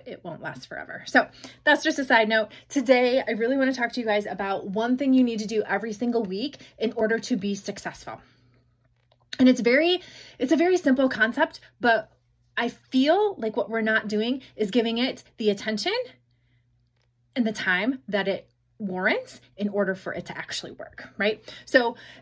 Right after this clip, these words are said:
if you know me and you know this podcast, grab a pen and paper, take some notes. Not only do I want you to take notes, I want you to go and implement and take action on this in your life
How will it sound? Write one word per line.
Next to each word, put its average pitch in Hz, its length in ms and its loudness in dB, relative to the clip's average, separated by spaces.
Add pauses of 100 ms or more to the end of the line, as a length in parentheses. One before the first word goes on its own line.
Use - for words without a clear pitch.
(600)
if 247 160 -4
you 285 100 0
know 330 160 6
me 294 180 0
and 262 100 2
you 254 80 4
know 233 120 -2
this 247 140 -6
podcast, 208 600 -2 (240)
grab 180 420 0
a 233 60 0
pen 269 140 0
and 262 100 2
paper, 226 380 0
take 202 300 -8
some 277 180 0
notes. 220 380 0 (580)
Not 202 220 0
only 202 160 0
do 190 80 0
I 196 60 0
want 185 160 -4
you 180 80 -6
to 180 60 -12
take 285 240 2
notes, 254 240 0
I - 80 -4
want 196 160 -4
you 175 40 -12
to 185 120 -4
go 185 60 -4
and 180 140 -8
implement 269 440 2
and 214 100 -4
take 208 180 -4
action 208 320 -4
on 269 100 0
this 269 180 -4
in 269 80 -2
your 320 120 0
life 202 300 -2